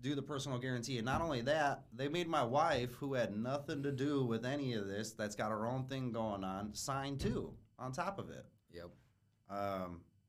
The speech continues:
Speaker 1: and then they said that, you know, everything will fall off in, like, a couple years. Your guys' guarantees will fall off in a couple years, this and that. But it was just like, I was just thinking about it, and I was, like, going back, and I was like, "Why did I even do that? Like, why did I even let them do that?" Like, I had them.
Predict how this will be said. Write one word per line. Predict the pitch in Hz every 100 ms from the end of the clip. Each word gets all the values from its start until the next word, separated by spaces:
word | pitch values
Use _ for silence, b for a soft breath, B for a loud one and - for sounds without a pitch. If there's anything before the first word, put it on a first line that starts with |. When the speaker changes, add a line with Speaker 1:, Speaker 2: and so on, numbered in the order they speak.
| _ _
Speaker 1:
and | - 107
then | 113
they | 110 104 98
said | 104 95
that, | 90 87
you | 85
know, | 82 80 - - -
everything | 98 85 87
will | 82
fall | - 85 76 73
off | 73 76 -
in, | 76 64
like, | 76
a | 71
couple | 82 76 76
years. | 71 69 73 -
Your | 73
guys' | 73 73 73 73
guarantees | 62 58 - 67 -
will | 57
fall | 57 55 52
off | 62
in | -
a | -
couple | - _ -
years, | - -
this | - -
and | 52
that. | 64 _ _
But | 82
it | 87
was | 87
just | 85 -
like, | 71 73 - b b b b b -
I |
was | 113
just | 110 -
thinking | 101 98 104
about | 76 78 76
it, | 76
and | 69
I |
was, | 82
like, | 80
going | 80 92 78
back, | 87 95
and | 92
I |
was | 92
like, | 101 87
"Why | 87 131 151
did | - -
I | -
even | 107 120 - -
do | - 110 98
that? | - - -
Like, | 104 98
why | 104
did | 147 131
I |
even | 110 113 87
let | 92 110
them | - 78
do | 95
that?" | 110 82 92
Like, | 101
I | 104 131
had | 107 107 113 110 92
them. | 95 69